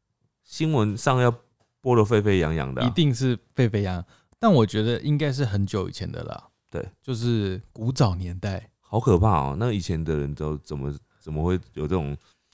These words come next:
Speaker 1: 心态哈？
Speaker 2: 所以以前的现在长辈都说：“哦，你们这些年轻人现在很轻松啦。”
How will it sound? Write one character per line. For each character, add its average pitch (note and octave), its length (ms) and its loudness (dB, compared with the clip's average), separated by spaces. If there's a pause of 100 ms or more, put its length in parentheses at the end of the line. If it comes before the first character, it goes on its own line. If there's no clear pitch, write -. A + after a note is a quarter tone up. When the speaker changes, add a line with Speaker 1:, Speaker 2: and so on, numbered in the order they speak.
(180)
Speaker 1:
心 F#2+ 280 0
态 G2 280 0
哈？ - 20 -2
Speaker 2:
所 G#3 140 6
以 - 100 -2
以 B2 180 0
前 A#2 240 2
的 A#2+ 120 2
现 E3+ 120 2
在 D#3+ 80 4
长 G2 220 0
辈 C3 100 0
都 C3+ 120 0
说 C#3+ 100 2
：“哦， G#2+ 240 2
你 G#2+ 100 -4
们 A2 160 -4
这 C3+ 100 0
些 D3+ 40 4
年 A#2+ 260 2
轻 A#2+ 220 0
人 G2 220 -2
现 D3 120 2
在 C#3 80 4
很 G2+ 200 2
轻 A#2 320 -2
松 G2 440 0
啦。” F2+ 160 -6